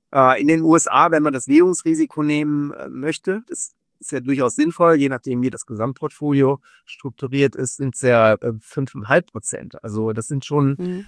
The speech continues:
Speaker 1: Niveaus, die, die schwer zu ignorieren sind. Und wir freuen uns, weil, äh, in einer gewissen Weise unsere Anlagestrategie jetzt wieder komplettiert worden ist. Ja, durch diese Normalisierung des Rentenmarktes über die letzten zweieinhalb Jahre,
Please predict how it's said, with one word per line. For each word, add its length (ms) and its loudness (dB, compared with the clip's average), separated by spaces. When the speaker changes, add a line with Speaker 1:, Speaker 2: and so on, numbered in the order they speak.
Speaker 1:
Niveaus, 540 2
die, 320 4
die 260 -2
schwer 280 0
zu 120 -4
ignorieren 540 -2
sind. 380 -4
Und 140 -6
wir 160 0
freuen 380 2
uns, 320 -2
weil, 400 2
äh, 200 0
in 100 -12
einer 140 -2
gewissen 340 -4
Weise 380 4
unsere 260 -2
Anlagestrategie 800 -2
jetzt 240 -4
wieder 240 0
komplettiert 580 -4
worden 300 -2
ist. 220 -12
Ja, 180 -6
durch 220 -4
diese 200 -4
Normalisierung 720 0
des 200 -6
Rentenmarktes 680 -2
über 120 -8
die 80 -8
letzten 320 -4
zweieinhalb 520 -4
Jahre, 400 4